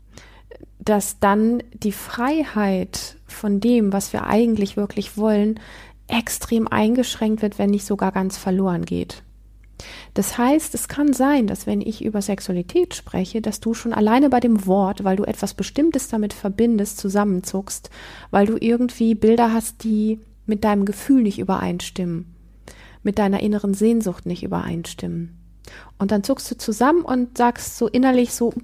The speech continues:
„Mit dem Thema möchte ich eigentlich gar nichts zu tun haben. Ich hab lieber ein Alter, in dem man keinen Sex mehr hat, oder ich hab lieber Kopfschmerzen, oder,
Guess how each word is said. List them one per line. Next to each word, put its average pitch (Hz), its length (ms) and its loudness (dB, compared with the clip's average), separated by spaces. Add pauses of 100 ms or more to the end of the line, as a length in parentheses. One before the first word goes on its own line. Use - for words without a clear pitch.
(200)
„Mit 214 420 -2
dem 269 320 2
Thema 220 540 0
möchte 196 400 -2
ich 202 100 -8
eigentlich 190 300 -4
gar 190 100 -4
nichts 185 220 -6
zu - 80 -8
tun 196 280 -4
haben. 165 300 -4 (300)
Ich - 100 -4
hab 226 140 -4
lieber 196 320 2 (420)
ein 190 120 0
Alter, 208 500 2
in 196 100 0
dem 190 140 2
man 185 160 2
keinen 202 240 2
Sex - 260 -4
mehr 190 140 4
hat, 185 120 0
oder 185 160 0
ich 190 160 -6
hab 185 160 -4
lieber 190 260 0
Kopfschmerzen, 180 680 -4
oder, 170 300 -2